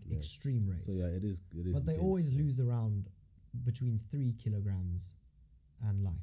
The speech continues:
Speaker 2: five kilograms per race. Like, it, it's extremely physically draining, and it's also extremely mentally draining.
Speaker 1: Yeah, mentally, I would,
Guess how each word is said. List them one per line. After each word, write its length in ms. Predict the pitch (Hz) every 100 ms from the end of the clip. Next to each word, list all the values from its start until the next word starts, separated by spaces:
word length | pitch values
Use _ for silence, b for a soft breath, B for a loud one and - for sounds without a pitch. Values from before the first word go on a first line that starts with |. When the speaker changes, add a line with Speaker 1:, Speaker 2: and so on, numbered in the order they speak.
| -
Speaker 2:
five 200 | 113 107 90
kilograms 500 | 98 87 87 64 - -
per 80 | 110
race. 520 | 101 98 87 - - - - - - - - - - - - - - -
Like, 180 | 117 120
it, 160 | 127
it's 160 | 143 131
extremely 480 | 131 - 190 185 143 -
physically 360 | 180 156 156 107
draining, 480 | 98 87 85 101 131 - B B B - -
and 160 | 143 143
it's 120 | 135
also 200 | 143 139
extremely 400 | 131 - 139 120
mentally 480 | 107 110 127 - 104
draining. 340 | - 87 - -
Speaker 1:
Yeah, 200 | 104 85 71
mentally, 380 | 82 98 80 71 67
I 60 |
would, 80 | 69